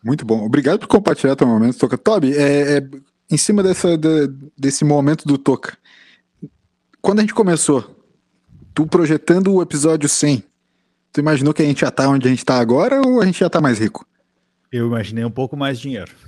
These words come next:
Speaker 2: Porque a fase não tá boa, não sei pra vocês, mas aqui, aqui não tá boa a fase, não. Não tá entrando muito Pix nesse Q R Code.
Speaker 1: Ah, olha aí.
Speaker 2: A gente tem como, como ver isso aí, não tá entrando. Mas eu, eu acho que é um baita momento, Toca.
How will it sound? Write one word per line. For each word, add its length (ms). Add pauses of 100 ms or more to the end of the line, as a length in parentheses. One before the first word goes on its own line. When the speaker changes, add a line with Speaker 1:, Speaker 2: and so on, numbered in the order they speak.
(800)
Speaker 2:
Porque 560
a 60
fase 340
não 160
tá 200
boa, 260
não 80
sei 160
pra 140
vocês, 360
mas 200
aqui, 180
aqui 340
não 160
tá 140
boa 200
a 20
fase, 280
não. 220 (260)
Não 320
tá 180
entrando 300
muito 280
Pix 300
nesse 180
Q 100
R 140
Code. 560 (520)
Speaker 1:
Ah, 260
olha 140
aí. 100
Speaker 2:
A 40
gente 260
tem 140
como, 540
como 340
ver 180
isso 200
aí, 180
não 160
tá 140
entrando. 360 (460)
Mas 260
eu, 300
eu 260
acho 220
que 80
é 80
um 380
baita 280
momento, 380
Toca. 320